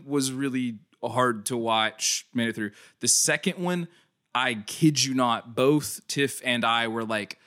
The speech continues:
w-, looking up at the ceiling or, like, looking over at the wall, and I was like, "I physically cannot watch this." And I understand,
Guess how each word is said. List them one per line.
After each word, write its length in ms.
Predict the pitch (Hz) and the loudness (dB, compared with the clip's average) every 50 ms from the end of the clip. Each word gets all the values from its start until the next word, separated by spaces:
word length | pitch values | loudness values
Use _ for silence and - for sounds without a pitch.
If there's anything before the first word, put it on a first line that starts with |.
| _ _ _ _ - | _ _ _ _ -6
w-, 140 | 120 120 - - | -6 -6 -6 -6
looking 340 | 135 127 135 120 147 139 135 | -4 -2 0 0 0 0 -2
up 120 | 120 - | -4 -8
at 80 | 120 - | -8 -4
the 80 | - | 0
ceiling 640 | - - - - 156 147 143 143 139 135 131 127 123 | 0 2 2 2 2 2 2 2 0 0 -2 -2 -4
or, 140 | - 120 117 | -4 -2 -2
like, 200 | 110 104 104 - | -2 -2 -4 -4
looking 280 | 117 120 131 139 139 135 | -6 -4 -4 -2 -2 -2
over 180 | 131 107 117 | -4 -4 -6
at 100 | 110 - | -8 -6
the 60 | - | -6
wall, 380 | 107 95 104 107 113 120 127 131 | -6 -4 -2 2 4 4 4 4
and 80 | 123 113 | 2 -2
I 40 | |
was 100 | 107 101 | -2 -4
like, 140 | 107 95 - _ | -6 -8 -8 _
"I 220 | - 104 113 120 123 | -2 0 0 0 -2
physically 880 | - - - - 135 127 113 113 117 107 - 107 104 104 101 98 95 - _ _ _ _ _ _ _ - | -6 -10 -4 2 2 2 4 2 0 -4 -6 -8 -8 -8 -8 -8 -10 -14 _ _ _ _ _ _ _ -10
cannot 600 | - - - - 135 127 123 120 110 104 95 85 | -8 -6 -2 0 0 2 2 2 2 2 0 -2
watch 540 | 95 98 98 - - - - - - - _ _ _ | -4 -2 -2 -2 -2 0 0 -2 -2 -4 _ _ _
this." 420 | 151 131 156 170 175 - - - - - | -2 2 4 4 4 4 4 2 0 0
And 100 | 143 131 | 0 0
I 60 | 135 | 0
understand, 360 | 156 165 160 - 170 151 135 | 2 0 0 0 -2 -2 -4